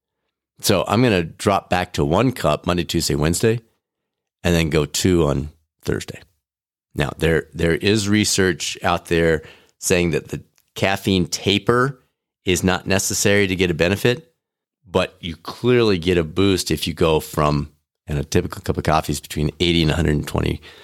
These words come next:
milligrams of caffeine. So if you go from, let's just pick the middle number, a hundred milligrams to two hundred milligrams, even without a taper, you're gonna get a boost in that, in that response. So that would be one example. Clear vision.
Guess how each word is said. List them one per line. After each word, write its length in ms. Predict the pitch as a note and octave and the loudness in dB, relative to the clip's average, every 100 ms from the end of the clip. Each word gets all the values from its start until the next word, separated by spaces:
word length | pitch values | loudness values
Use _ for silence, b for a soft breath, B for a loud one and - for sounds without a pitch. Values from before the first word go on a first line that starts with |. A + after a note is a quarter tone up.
| B _ | B _
milligrams 420 | F2 F2+ E2+ D#2 | 0 2 2 0
of 40 | - | 0
caffeine. 480 | D#2+ D2+ F2 D#2 C#2+ | 0 2 0 0 0
So 200 | D#2+ D2+ | 0 0
if 120 | - | -2
you 80 | F2 | 0
go 180 | F2 | 0
from, 360 | E2 D#2+ D2 C#2 - _ _ _ _ - | 0 0 0 -2 -10 _ _ _ _ -16
let's 180 | - - | -8 -8
just 120 | - | -2
pick 160 | D2+ | 0
the 80 | - | 2
middle 220 | D#2 D2+ | 2 2
number, 300 | D2 D2+ D2 | 2 2 2
a 60 | D2 | 0
hundred 320 | - F#2+ F2 | 0 0 2
milligrams 520 | D#2+ D#2+ C#2 C#2+ C2+ | 2 0 0 -2 -2
to 100 | - | -6
two 160 | - G3+ | 0 2
hundred 140 | C3+ | 2
milligrams, 640 | E2+ D#2 D2 D2 C2 D2 - _ _ _ _ | 0 -2 0 -2 0 -4 -8 _ _ _ _
even 200 | A2 A2 | 0 2
without 300 | F2+ F#2+ F2 | 2 2 0
a 40 | |
taper, 420 | D2 A2 B2 D#3+ E3 _ _ _ _ _ _ _ _ - _ | 2 0 2 0 -2 _ _ _ _ _ _ _ _ -20 _
you're 140 | G#2+ G2 | 0 2
gonna 180 | F#2+ E2+ | 2 4
get 140 | D#2+ | 2
a 40 | |
boost 360 | D2 E2 - - _ | 2 0 -2 -8 _
in 120 | D#2 | -4
that, 240 | D2 C2+ - _ _ _ _ _ _ - | -2 -4 -8 _ _ _ _ _ _ -12
in 180 | E2 D#2 | -4 -2
that 180 | C#2+ - | -2 -4
response. 560 | - - B1 - - - b _ | -6 -6 -8 -10 -14 -16 b _
So 160 | - G#2+ | -2 0
that 180 | B2 | 0
would 140 | C#3+ A#2+ | 0 2
be 100 | A#2+ | 2
one 260 | G#2 G#2+ | 4 2
example. 540 | G2 F2 E2+ D2+ - - _ _ _ _ | 0 0 -2 -4 -8 -16 _ _ _ _
Clear 260 | - E3+ | 2 2
vision. 380 | C#3 C3+ F#2+ - | 4 2 0 -6